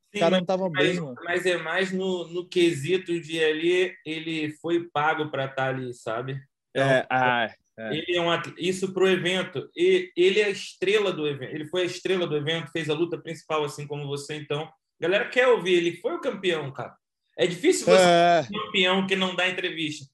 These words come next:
Speaker 1: Tudo bem, se o cara perder, beleza, o cara tá puto, saiu. Tipo,
Speaker 2: Saiu
Speaker 1: jogo
Speaker 2: puto, é, ele ganhou, né? Parecia
Speaker 1: Ele
Speaker 2: que eu ganhei, mano. O Leno
Speaker 1: É,
Speaker 2: falou,
Speaker 1: é
Speaker 2: mano,
Speaker 1: verdade,
Speaker 2: você
Speaker 1: então
Speaker 2: perdeu, tava dando entrevista, cara.
Speaker 1: Então, foi, foi nesse, nesse quesito, assim, que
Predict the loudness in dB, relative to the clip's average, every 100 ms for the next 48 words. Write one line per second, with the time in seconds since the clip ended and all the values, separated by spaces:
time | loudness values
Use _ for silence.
0 | _ _ _ 0 4 4 4 2 0 0
1 | 2 2 2 0 -2 2 2 0 -6 _
2 | _ _ -6 -2 0 -2 -6 -14 _ -6
3 | -4 -2 -2 0 0 0 0 0 2 2
4 | 0 -2 -10 -4 2 4 2 2 2 4
5 | 4 4 6 6 6 6 6 6 6 4
6 | 2 -2 -2 -2 -2 -2 -4 -4 -4 2
7 | 2 2 -2 -6 -6 -6 2 4 6 6
8 | 4 6 6 4 4 2 4 2 4 6
9 | 6 4 0 2 4 6 4 2 2 2
10 | 2 0 -2 -4 -4 -4 -10 -10 -6 -2
11 | -2 -4 -4 -2 -2 0 0 0 -4 -6
12 | -4 -4 -4 -6 -10 -10 -10 -10 -8 -8
13 | -6 -6 -8 -10 -12 -12 -6 -4 -4 -6